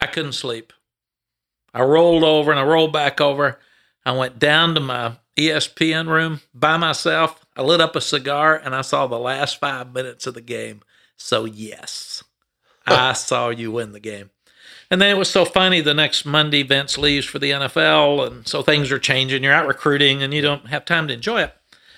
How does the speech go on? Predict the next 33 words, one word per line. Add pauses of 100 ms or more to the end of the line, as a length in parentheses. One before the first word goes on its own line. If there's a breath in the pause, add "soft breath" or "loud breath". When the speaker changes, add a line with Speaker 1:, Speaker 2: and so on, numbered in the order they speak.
(220 soft breath)
Speaker 1:
And
then
on
Valentine's
Day,
we
went
to
the
White
House. (880)
And
to
take
your
team (480)
to
the
White
House (800)
is
the
coolest
thing
ever. (220)
Speaker 2:
Right. (320)
Speaker 1:
You've
been
there.
I
mean,
it,
Speaker 2:
Yep.